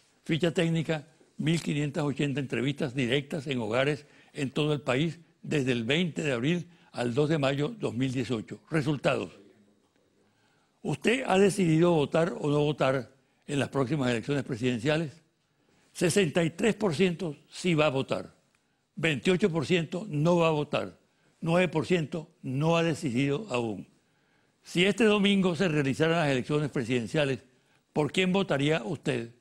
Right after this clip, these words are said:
entre los siguientes candidatos presidenciales? Nicolás Maduro, sí votarán cuarenta y ocho por ciento. Henry Falcón, sí votarán treinta y uno por ciento. Javier Bertucci,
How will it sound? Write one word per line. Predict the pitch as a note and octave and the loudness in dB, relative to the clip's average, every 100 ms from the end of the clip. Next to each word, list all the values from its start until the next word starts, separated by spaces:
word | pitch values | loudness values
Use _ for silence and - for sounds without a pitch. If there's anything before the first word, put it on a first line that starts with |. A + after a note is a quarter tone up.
| _ _ - | _ _ -8
entre | D#3+ C3+ | -4 -2
los | B2+ | -2
siguientes | B2+ A#2+ D3 D#3 | -2 -2 -2 -4
candidatos | - D3 A#2+ B2 C3 | -2 -2 0 -2 -4
presidenciales? | A#2+ G#2+ A2+ G#2+ C#3 D#3 B2+ _ _ _ _ _ | -4 -6 -6 -2 -2 -2 -6 _ _ _ _ _
Nicolás | - E3+ D#3+ D#3+ F#3+ | -2 0 2 4 4
Maduro, | F#3+ F3+ D#3 A2+ - _ _ _ _ - _ _ | 4 4 2 0 -6 _ _ _ _ -20 _ _
sí | - - F3+ | -12 -2 2
votarán | F#3 F3 C#3+ F#3 E3+ | 2 2 2 0 -2
cuarenta | - D#3+ D3 B2+ | 0 2 2 2
y | B2 | 0
ocho | C#3+ D3+ | 2 0
por | C3+ A2 | -2 -4
ciento. | A#2+ G2 - - _ _ _ _ _ _ _ _ _ | -4 -6 -18 -20 _ _ _ _ _ _ _ _ _
Henry | - F3 F3 | -2 2 2
Falcón, | E3 D3+ - E3 F#3+ E3+ _ _ | 2 0 0 -2 -2 -8 _ _
sí | - E3+ | -2 2
votarán | D#3+ E3 C3+ D#3 E3+ D3+ _ - | 2 2 2 2 -2 -8 _ -4
treinta | E3 D3+ B2+ | 0 0 0
y | C3 | -2
uno | C#3+ C#3+ | -2 -4
por | C#3+ | -6
ciento. | A2+ B2 - - _ _ _ _ _ _ _ _ _ | -4 -6 -6 -20 _ _ _ _ _ _ _ _ _
Javier | - C3+ D3 F3+ | -2 2 4 4
Bertucci, | F3 E3 - F#3 G3 F3+ | 4 0 -2 -4 -2 -6